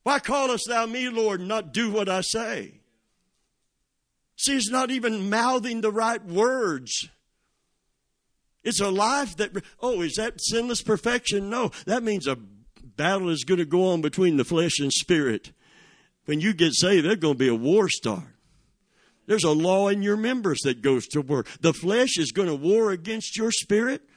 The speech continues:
and your spirit's gonna war against your flesh. So there's a war without, there's a war within. And you need to be ready for battle. You need to put on the panoply.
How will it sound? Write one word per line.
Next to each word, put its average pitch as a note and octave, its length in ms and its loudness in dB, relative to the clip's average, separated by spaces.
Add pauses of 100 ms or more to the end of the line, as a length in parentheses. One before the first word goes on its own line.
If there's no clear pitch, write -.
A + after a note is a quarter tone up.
(880)
and D3+ 160 -8
your A3+ 140 -4
spirit's A#3+ 460 0
gonna E3+ 240 2
war F#3+ 360 6
against G#3 360 -4
your G#3+ 140 -4
flesh. F3+ 680 -8 (1600)
So G#3+ 200 2
there's F#3 220 2
a F3+ 80 2
war G#3+ 320 0
without, G#3+ 480 -10
there's G#3 200 -10
a G3 60 -10
war A3+ 340 6
within. A3 600 -2 (920)
And E3 180 -2
you B3 140 6
need A#3 260 4
to F#3 60 2
be F#3 160 -2
ready F#3 320 4
for F3 160 -2
battle. G#3 480 2
You G3+ 200 0
need A#3+ 240 -2
to F3 80 2
put G#3 240 2
on G#3 220 2
the F#3+ 100 -2
panoply. G#3+ 720 0